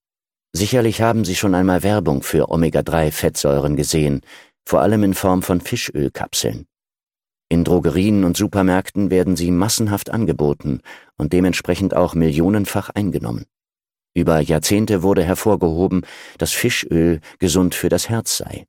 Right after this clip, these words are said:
Nach zahllosen Studien und Tausenden von Patienten ist die Gesamtbilanz aber mager. Eine Zusammenfassung aller Untersuchungen zum Fischöl und zur Herzgesundheit kam zweitausendachtzehn zu dem Schluss,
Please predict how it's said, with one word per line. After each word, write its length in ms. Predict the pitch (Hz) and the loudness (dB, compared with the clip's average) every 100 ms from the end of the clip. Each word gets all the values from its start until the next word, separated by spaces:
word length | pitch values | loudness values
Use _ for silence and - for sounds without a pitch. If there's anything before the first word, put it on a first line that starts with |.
| _ _ _ _ - - - - _ | _ _ _ _ -20 -20 -20 -20 _
Nach 160 | 95 - | -4 0
zahllosen 520 | 123 123 117 113 107 | 2 2 2 2 0
Studien 600 | - 95 95 104 95 - | -2 -2 2 2 2 -2
und 180 | 85 85 | -4 -4
Tausenden 500 | 107 117 110 107 101 | 0 0 0 0 0
von 180 | - 98 | 0 -2
Patienten 680 | 98 - - 104 107 76 57 | -2 -4 -2 -4 -4 -4 -2
ist 220 | - - | -4 -4
die 120 | 78 | -4
Gesamtbilanz 840 | 82 76 82 90 - 90 87 82 | -2 0 0 0 -2 0 0 -2
aber 200 | - 78 | -4 -2
mager. 440 | 78 107 76 - - _ _ _ _ _ - | -2 -2 -4 -6 -14 _ _ _ _ _ -4
Eine 260 | 95 90 82 | 0 2 0
Zusammenfassung 840 | - 82 98 104 - 95 101 87 - | -2 0 0 0 -2 -2 0 0 0
aller 300 | 107 101 67 | 0 0 0
Untersuchungen 840 | 95 95 85 101 - 87 82 78 | 0 0 -2 -4 0 2 2 0
zum 260 | - 78 | 0 0
Fischöl 600 | 76 - 107 - - 92 67 | 0 -2 -2 -2 0 2 2
und 160 | 78 | 0
zur 160 | - 78 | 0 -2
Herzgesundheit 920 | 73 107 - 82 69 73 87 90 - - - - _ - | 0 -2 -2 -2 0 0 0 0 -2 -18 -20 -20 _ -6
kam 320 | 101 98 98 | 0 0 0
zweitausendachtzehn 1040 | - 101 104 98 90 - 98 - - 110 | 0 0 2 0 0 0 -2 -2 -2 -2
zu 140 | 110 | 0
dem 100 | 120 | 0
Schluss, 360 | 101 - 107 | 0 0 -2